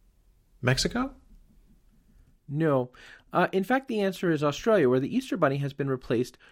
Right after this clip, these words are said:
Speaker 2: with the Easter Bilby. A Bilby, Ed, as you probably know, is a rabbit-eared bandicoot, which tends to crash into things. But anyhow,
Speaker 1: I do
Speaker 2: uh,
Speaker 1: not. Hang on. Spell that for me 'cause I wanna see a picture of this thing.
Speaker 2: The Easter Bilby, B I L B Y. That's gonna be the picture. I,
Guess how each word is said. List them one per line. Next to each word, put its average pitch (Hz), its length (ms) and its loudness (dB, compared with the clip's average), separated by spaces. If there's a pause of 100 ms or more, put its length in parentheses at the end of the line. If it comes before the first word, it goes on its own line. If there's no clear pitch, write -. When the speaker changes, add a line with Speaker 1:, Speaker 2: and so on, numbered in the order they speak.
(220)
Speaker 2:
with 131 220 4 (220)
the 139 280 -4
Easter 170 500 -2 (360)
Bilby. 147 600 2
A - 100 -6
Bilby, 170 640 0
Ed, 110 320 -4
as 104 220 -6
you 113 60 -12
probably 120 220 0
know, 101 300 -2
is 117 120 -2
a 101 120 -2
rabbit-eared 131 560 2
bandicoot, 127 560 -4 (460)
which - 240 -6
tends 113 200 -4
to 104 60 -8
crash - 600 0
into 98 140 -4
things. 107 240 -6
But 135 160 0 (340)
anyhow, 196 260 4
Speaker 1:
I 135 60 6
do 165 140 8
Speaker 2:
uh, 139 60 10
Speaker 1:
not. 143 160 6
Hang 127 180 4
on. 123 120 4
Spell 147 240 4
that 131 160 6
for 120 100 0
me 110 60 0
'cause 104 120 2
I 110 80 6
wanna 110 180 4
see 98 140 -2
a - 20 -2
picture 98 280 -2
of 82 60 0
this 85 140 0
thing. 82 180 -4 (580)
Speaker 2:
The 143 100 2
Easter 151 240 2
Bilby, 139 320 2
B 147 160 0
I 143 140 4
L 131 120 2
B 123 120 0
Y. - 340 -6 (560)
That's 170 200 4
gonna 190 120 -2
be 165 80 4
the 131 100 0
picture. 143 380 -2
I, 175 140 2